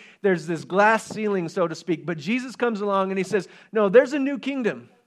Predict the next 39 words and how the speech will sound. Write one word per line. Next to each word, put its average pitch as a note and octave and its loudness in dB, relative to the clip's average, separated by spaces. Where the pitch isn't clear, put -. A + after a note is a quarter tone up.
And G#3 0
I A3 4
have G3+ -2
torn C4+ 0
down A3+ 2
that G3+ 0
wall A3 2
of F#3+ -4
division F#3+ 0
between F3+ -4
male G3+ -2
and F3 -4
female." F3+ -8
And G3 0
God A#3+ 6
is B3 -4
the A3+ -8
one A#3 -2
who A3 0
puts A#3 -6
one A3 -2
up G#3+ 2
and F#3 -6
t-, G#3+ -8
puts G#3 -4
another G3 -2
down. F3 -2
And F#3+ -2
it A3 0
doesn't B3+ 2
matter A3+ 4
if - -2
the G3+ 2
world G3 2
says, F3+ -2
"You G3 -4
can't G#3 -4
do F3+ -2
this," G3 -4